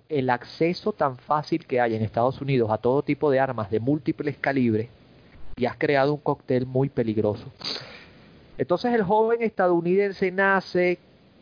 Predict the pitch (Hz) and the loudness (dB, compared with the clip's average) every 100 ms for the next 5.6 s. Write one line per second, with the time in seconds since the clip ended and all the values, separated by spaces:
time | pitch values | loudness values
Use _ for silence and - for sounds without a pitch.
0 | _ - 143 147 143 - 139 165 185 180 | _ -2 2 4 2 0 2 4 4 2
1 | 170 170 165 - _ 151 143 127 120 - | 2 2 2 -2 _ -4 0 2 2 0
2 | 117 113 135 190 190 131 120 - _ _ | 0 2 2 4 4 2 0 -6 _ _
3 | _ _ - - - - - - - 135 | _ _ -18 -12 -12 -12 -16 -16 -4 -2
4 | 127 151 - 143 143 139 196 - 185 175 | -2 -2 -2 -2 0 0 -2 -2 -2 -2
5 | 165 175 - 151 120 117 | 0 -2 0 2 2 -2